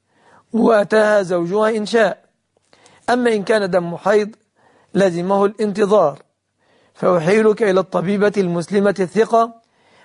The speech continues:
أو إلى أهل التمييز من النساء، أو إذا كانت زوجتك من أهل التمييز ميزت هي ومن ثم بنت على أن هذا دم حيض أو دم استحاضة.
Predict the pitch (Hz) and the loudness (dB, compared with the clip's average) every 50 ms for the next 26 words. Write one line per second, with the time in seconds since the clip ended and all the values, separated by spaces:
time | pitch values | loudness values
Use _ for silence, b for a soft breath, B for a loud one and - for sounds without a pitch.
0 | b b 202 202 202 214 220 214 208 214 233 226 214 214 214 - - - 214 196 | b b 2 2 4 4 4 4 4 2 2 0 -2 -2 -4 -8 -4 -4 -4 -2
1 | 190 190 196 214 240 226 208 190 180 196 185 190 185 180 175 175 180 170 - 196 | -2 -2 -2 -2 0 0 0 -2 -2 -2 0 0 0 -2 -2 -2 -4 -2 0 2
2 | 214 214 214 247 - - 139 B B B B _ b b b b b b b b | 2 2 2 0 -2 -10 -18 B B B B _ b b b b b b b b
3 | 185 190 208 214 190 196 196 185 185 226 240 233 226 202 175 190 190 185 175 214 | 0 2 2 4 4 4 2 2 2 0 2 2 0 0 0 0 0 0 0 0
4 | 220 190 214 175 220 202 196 196 254 233 214 208 202 190 - - 196 185 196 208 | -2 -2 -4 -4 -4 -4 -2 -2 -2 -2 -2 -2 -2 -4 -2 -2 -2 -2 0 0
5 | 220 214 214 196 190 - _ b b b b b b b b b - 175 190 185 | 0 0 0 -2 -4 -10 _ b b b b b b b b b -2 0 2 4
6 | 196 214 220 202 202 190 - - - 160 202 226 214 196 202 220 262 - _ _ | 4 4 4 2 0 -4 -4 -10 -4 0 2 4 4 4 4 2 0 -4 _ _
7 | _ b b b b b b b b b 208 196 202 190 190 190 175 - 208 220 | _ b b b b b b b b b -2 0 0 0 0 -2 -2 0 0 0
8 | 202 190 180 175 190 202 208 220 226 214 _ _ - _ b b b b b b | 2 0 0 2 2 2 2 0 -2 -2 _ _ -20 _ b b b b b b
9 | b b - 202 202 202 190 208 202 196 196 202 214 202 190 190 170 196 190 185 | b b 0 2 2 2 2 0 -2 -2 0 0 0 0 0 0 0 0 -2 -2
10 | 180 180 156 143 175 214 208 202 185 - - _ _ _ _ _ - 220 208 190 | -4 -6 -6 -2 0 2 2 2 0 -2 -6 _ _ _ _ _ -2 0 0 0
11 | 175 175 202 196 196 190 190 - 208 180 151 190 202 185 165 151 - | 2 0 0 -2 -2 -6 -8 -8 -8 -6 -2 0 0 0 0 -2 -6